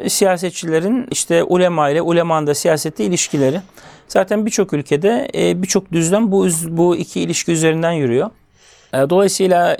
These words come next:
e, bilen insanın en büyük imtihanı her zaman hakikat karşısında şahitliktir. E, dolayısıyla temel imtihan sahalarımızın başlangıcı birincisi bu.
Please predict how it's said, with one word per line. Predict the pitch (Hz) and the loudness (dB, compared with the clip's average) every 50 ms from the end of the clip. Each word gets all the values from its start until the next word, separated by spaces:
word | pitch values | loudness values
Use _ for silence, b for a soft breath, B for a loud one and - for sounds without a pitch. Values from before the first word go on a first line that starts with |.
| - | -4
e, | - - 156 160 160 151 151 | -4 -4 -2 -2 -2 0 2
bilen | 175 190 208 202 185 | 2 2 2 2 0
insanın | 170 165 151 - 143 143 165 196 208 262 b b b b b b | -4 -4 -4 -4 -4 -4 -4 -6 -8 -8 b b b b b b
en | - 190 190 185 160 | -2 0 0 2 2
büyük | 147 143 135 - | 2 0 0 0
imtihanı | 151 156 143 - 147 139 151 165 | -2 -2 0 0 0 0 2 2
her | 180 165 151 | 0 0 0
zaman | 131 127 135 165 202 214 B B B B B B | 0 -2 -2 -2 -4 -4 B B B B B B
hakikat | - 175 165 - 202 190 - 185 - | -4 -4 -2 -2 -2 -2 -2 -2 -2
karşısında | - 160 139 143 - - 202 196 | 0 0 0 0 -2 -4 -4 -2
şahitliktir. | - - 165 160 160 156 - 165 160 - - 151 165 185 - B B B B B B B B B B | 0 0 0 0 0 -2 -4 -8 -10 -8 -8 -10 -10 -10 -12 B B B B B B B B B B
E, | - 175 180 190 | -4 -2 0 2
dolayısıyla | 240 240 233 220 - - 202 - | 2 2 2 2 2 0 2 2
temel | - 214 220 208 | 2 2 2 2
imtihan | 196 185 180 - 175 175 | 2 0 0 0 0 0
sahalarımızın | 165 - 180 170 165 165 165 170 165 165 156 165 170 175 | 0 0 0 0 0 0 0 0 -2 -2 -2 -2 0 0
başlangıcı | 180 185 180 - - 170 160 160 175 170 - 233 240 - - 202 185 | 0 0 -2 -2 -4 -4 -4 -4 -6 -4 -4 -4 -4 -4 -4 -2 0
birincisi | 196 175 170 165 170 - - 208 175 | 0 0 0 -2 -4 -2 -2 0 0
bu. | 139 123 117 | 0 0 0